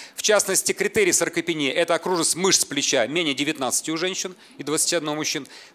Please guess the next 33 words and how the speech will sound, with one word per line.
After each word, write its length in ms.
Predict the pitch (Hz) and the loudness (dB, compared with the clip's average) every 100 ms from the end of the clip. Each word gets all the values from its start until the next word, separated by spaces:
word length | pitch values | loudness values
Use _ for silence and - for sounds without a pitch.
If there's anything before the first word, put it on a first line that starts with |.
| _ | _
По 100 | 180 | 2
биоимпедантному 680 | 170 220 208 202 180 170 | 4 2 4 2 2 2
анализу 340 | 160 147 123 135 | 0 2 0 -2
индекс 360 | 196 180 - | -2 0 0
тощей 340 | - 185 - 170 | 2 4 4 2
массы 360 | 170 151 170 | 2 2 0
тела 260 | 160 175 156 | 0 2 2
определяется, 640 | 147 147 151 143 131 143 | 0 -2 0 0 0 -2
а 20 | |
не 80 | 143 | -4
просто 320 | 147 131 - | -2 -4 -2
индекс 260 | 127 120 - | -6 -6 -8
массы 220 | 117 - | -6 -6
тела. 240 | - 113 110 - - - - | -6 -10 -10 -14 -16 -18 -2
По 160 | - 208 | 6 6
Дексе — 400 | 190 202 - 147 | 8 4 6 4
скелетно-мышечный 800 | - 190 185 180 165 185 - 208 | 2 4 2 2 0 0 0 0
индекс 220 | 196 185 | -2 -2
пять 200 | - 185 | 0 0
сорок 260 | - 175 160 | 2 0 0
пять 260 | 170 165 - | -2 -2 -2
и 160 | 226 214 - | -2 -2 -2
пояснично-скелетно-мышечный 1200 | - 165 - 220 - 196 170 165 156 160 156 - 202 | 2 4 4 2 0 2 0 0 -2 -2 -2 -2 -4
индекс 280 | 185 165 - - - - | -2 -2 -4 -8 -20 6
по 180 | 190 160 | 6 8
М 180 | 160 | 6
Р 100 | 160 | 4
Т 220 | 160 190 165 | 4 2 4
или 260 | 156 147 | 2 0
компьютерный, 720 | 151 143 135 175 156 143 143 - - - | 0 0 0 0 0 0 -4 -6 -20 -8
э, 140 | - 180 | -4 0
томографическим 960 | 147 147 139 151 147 - - - 107 | 2 4 4 4 2 2 0 0 -4
исследованиям. 460 | 107 110 92 87 | -2 -2 -4 -6